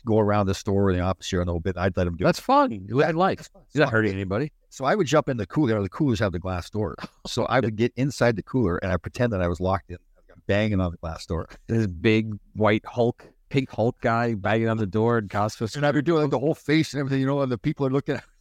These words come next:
Speaker 1: me, <laughs> "What?"
Speaker 2: Get him out, get him out. <laughs> You know, Tom, I, I do this with you, but I hate my job.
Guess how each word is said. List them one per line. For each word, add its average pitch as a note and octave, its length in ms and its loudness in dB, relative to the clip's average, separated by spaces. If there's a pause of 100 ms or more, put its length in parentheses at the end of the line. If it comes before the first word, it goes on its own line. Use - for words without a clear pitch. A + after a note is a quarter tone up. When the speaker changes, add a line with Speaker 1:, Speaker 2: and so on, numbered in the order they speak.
Speaker 1:
me, - 160 -20
<laughs> - 100 -20
"What?" A3 220 -6
Speaker 2:
Get - 100 -4 (100)
him C#3 80 0
out, C#3 280 2
get C3+ 200 0
him B2 120 0 (120)
out. F#2+ 140 -2 (1120)
<laughs> - 460 -2 (1080)
You A#2 80 4
know, G#2+ 140 4
Tom, G#2+ 280 4
I, - 140 -2 (240)
I F2+ 80 0
do G#2 160 2
this G2 100 0
with F2 80 -6
you, G2 80 0
but E2 100 2
I A#2+ 60 6
hate F2 220 -2
my D2+ 100 -8
job. D2 280 -10